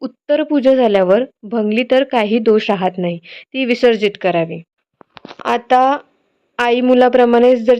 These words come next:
चार भाऊ असतील, ते चार वेगवेगळ्या गावात राहत असतील, तर ते चारही भाऊ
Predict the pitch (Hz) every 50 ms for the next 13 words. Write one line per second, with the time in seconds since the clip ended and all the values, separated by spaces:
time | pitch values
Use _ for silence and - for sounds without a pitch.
0 | 240 - - 269 233 220 220 233 220 240 220 214 214 214 208 202 208 - 226 220
1 | 220 208 - 233 233 233 - - 233 220 220 226 220 220 220 214 220 220 214 226
2 | 214 226 214 208 208 214 214 214 202 208 202 202 - 214 202 - _ _ 220 208
3 | 208 202 _ - - - - _ - 240 233 233 277 277 - 262 233 226 226 226
4 | 226 226 262 233 233 226 214 220 233